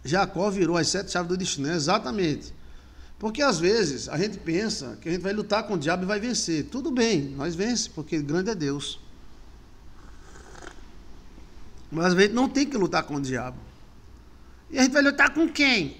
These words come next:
Com Deus. Mas esse lutar com Deus não é que a gente é contra Deus e Deus é contra nós.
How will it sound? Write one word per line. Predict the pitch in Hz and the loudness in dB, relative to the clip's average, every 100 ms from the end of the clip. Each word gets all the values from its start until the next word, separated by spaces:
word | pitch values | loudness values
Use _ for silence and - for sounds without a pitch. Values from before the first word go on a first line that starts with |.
| - | -6
Com | 247 | -2
Deus. | 247 220 226 220 - - - - - - - - - - - - - - | 0 0 -2 -6 -10 -14 -20 -20 -20 -20 -20 -20 -20 -20 -20 -20 -20 -4
Mas | 202 262 | 0 4
esse | 311 311 | 4 4
lutar | 311 - 247 | 2 4 4
com | 170 139 | 4 2
Deus | 151 233 269 180 | 4 6 4 2
não | 233 | 0
é | |
que | 262 | 2
a | 262 | 2
gente | 247 247 | 2 2
é | |
contra | - 202 208 185 | 0 -2 2 2
Deus | 160 214 | 4 4
e | 254 | 4
Deus | 208 254 | 2 4
é | 277 | 4
contra | - 175 139 | 2 -4 -2
nós. | 127 117 113 - - | -2 -4 -6 -10 -12